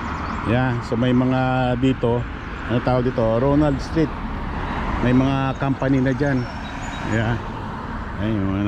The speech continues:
nakikita nyo. Yung papunta doon, may ano na doon, ma-, Starbucks or, ah, Lowe's.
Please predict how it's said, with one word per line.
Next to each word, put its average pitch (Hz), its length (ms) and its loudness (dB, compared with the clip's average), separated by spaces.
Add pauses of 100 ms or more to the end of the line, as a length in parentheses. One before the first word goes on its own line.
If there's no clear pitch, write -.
nakikita 98 480 -2
nyo. 95 140 0 (100)
Yung 113 160 2
papunta 123 320 -2
doon, 113 400 2 (240)
may 95 320 -2
ano 101 160 0
na 107 80 -2
doon, 143 240 0
ma-, 98 800 -4
Starbucks 143 960 -2
or, 101 320 -2
ah, 95 320 -2 (480)
Lowe's. 131 480 2